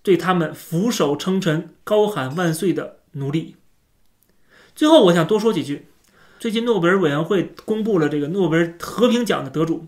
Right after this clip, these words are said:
啊，俄罗斯的穆拉托夫跟菲律宾的雷莎分享了和平奖，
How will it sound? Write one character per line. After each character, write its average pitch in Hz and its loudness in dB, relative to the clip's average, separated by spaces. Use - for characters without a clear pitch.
啊， - -20
俄 170 0
罗 247 4
斯 247 -4
的 185 0
穆 208 -4
拉 233 2
托 254 2
夫 170 -4
跟 196 -2
菲 214 -2
律 202 4
宾 220 -4
的 151 0
雷 156 0
莎 233 -4
分 262 -2
享 170 -8
了 135 -12
和 165 -4
平 170 0
奖， 160 -6